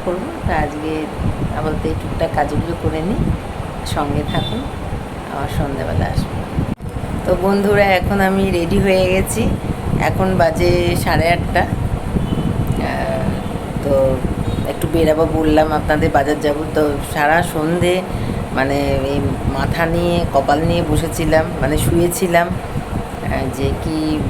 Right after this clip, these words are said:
মানে এত যন্ত্রণা করছে মাথা, কি বলবো। মানে এটা কি গ্যাসের যন্ত্রণা না, এটা মানে মাথায় কিছু, মানে কি বলবো জানি না। আমার একটু মাইগ্রেনেরও প্রবলেম আছে,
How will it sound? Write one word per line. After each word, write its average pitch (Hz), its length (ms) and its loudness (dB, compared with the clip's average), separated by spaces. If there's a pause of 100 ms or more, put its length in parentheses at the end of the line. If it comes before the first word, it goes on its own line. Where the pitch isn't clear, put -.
(120)
মানে 131 180 0
এত 185 680 0
যন্ত্রণা 156 500 2
করছে 180 280 2
মাথা, 170 340 2
কি 151 200 0 (100)
বলবো। 123 400 0 (600)
মানে 135 200 2
এটা 143 180 0
কি - 280 0 (100)
গ্যাসের 156 400 2
যন্ত্রণা 165 600 4
না, 165 220 4
এটা 165 280 4 (120)
মানে 143 360 0 (500)
মাথায় 160 480 2 (360)
কিছু, 156 420 2 (1500)
মানে - 380 -2
কি 185 200 2
বলবো 160 300 2
জানি 151 280 4
না। 139 180 4
আমার 147 180 4
একটু - 200 0
মাইগ্রেনেরও 160 760 2
প্রবলেম 147 420 4
আছে, 147 300 0